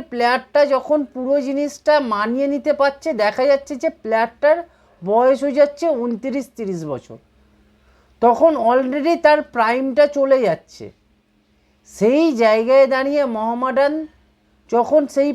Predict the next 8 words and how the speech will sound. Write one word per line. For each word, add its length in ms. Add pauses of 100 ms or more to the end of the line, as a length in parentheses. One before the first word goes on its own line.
প্লেয়ারটাকে 680 (240)
পুরো 200 (160)
কমপ্লিট 460 (120)
পাচ্ছে, 380 (460)
তখন 300 (140)
কিন্তু 260 (180)
সে 160 (760)
তার 140